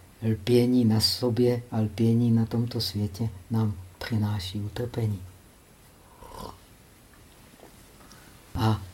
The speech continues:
právě proto, jestliže praktikujeme se správnou motivací,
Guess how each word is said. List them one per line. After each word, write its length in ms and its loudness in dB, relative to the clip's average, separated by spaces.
právě 380 8
proto, 420 2
jestliže 540 4
praktikujeme 1000 2
se 140 -6
správnou 540 2
motivací, 760 0